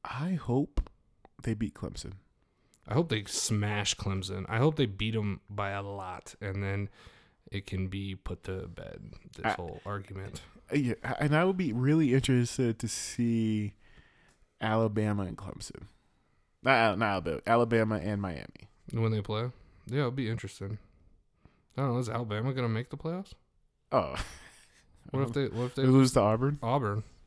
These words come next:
Speaker 1: I think they still lose to Auburn.
Speaker 2: Auburn is rolling.
Speaker 1: I still think they lose to Auburn, but,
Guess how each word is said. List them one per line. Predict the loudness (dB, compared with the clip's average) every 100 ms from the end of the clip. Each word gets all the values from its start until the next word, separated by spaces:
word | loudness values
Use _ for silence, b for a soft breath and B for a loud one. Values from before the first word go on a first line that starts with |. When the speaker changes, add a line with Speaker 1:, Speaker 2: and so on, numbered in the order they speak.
| -12
Speaker 1:
I | -6
think | -2 0
they | 0
still | 0 0
lose | -2
to | -4
Auburn. | -6 -2
Speaker 2:
Auburn | 4 4 4 0
is | -4
rolling. | -2 2 4 2 -4 -6
Speaker 1:
I | -2
still | 2
think | 4 4
they |
lose | 4 2
to | 0
Auburn, | 0 0 0
but, | -2 -2 -2